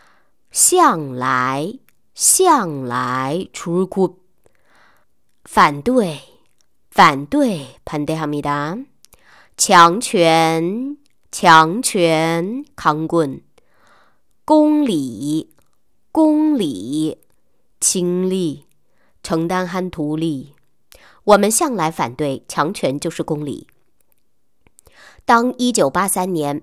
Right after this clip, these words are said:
美国入侵格林纳达的时候，当一九八三年美国入侵格林纳达的时候，천구백팔십삼 년 미국이 크라나다를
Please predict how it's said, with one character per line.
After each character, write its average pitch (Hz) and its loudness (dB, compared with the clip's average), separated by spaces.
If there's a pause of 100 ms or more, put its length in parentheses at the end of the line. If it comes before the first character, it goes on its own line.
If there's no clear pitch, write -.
美 190 2
国 170 2
入 262 0
侵 269 -2 (220)
格 165 0
林 214 -2
纳 262 -2
达 139 -6
的 185 -6
时 - -8
候， - -8 (580)
当 196 6
一 226 -4
九 208 0
八 190 -2
三 196 -6
年 143 -4 (120)
美 175 2
国 175 0
入 247 -2
侵 269 -4 (120)
格 170 0
林 202 -2
纳 226 -4
达 127 -8
的 151 -6
时 - -8
候， 135 -8 (640)
천 330 2
구 302 -8
백 185 -2
팔 262 -6
십 - -6
삼 302 -4
년 240 -2
미 180 -8
국 214 -4
이 294 -2
크 - -6
라 226 0
나 196 -2
다 180 -2
를 294 -2